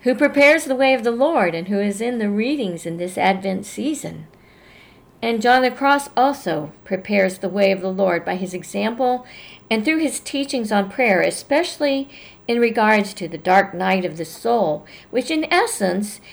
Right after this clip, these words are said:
is a preparation of the soul for the illumination by God. Saint John of the Cross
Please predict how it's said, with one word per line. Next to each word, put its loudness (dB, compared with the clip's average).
is -2
a -2
preparation -2
of 0
the -4
soul -2
for -4
the -6
illumination -6
by -4
God. -2
Saint 0
John 0
of 0
the -4
Cross 2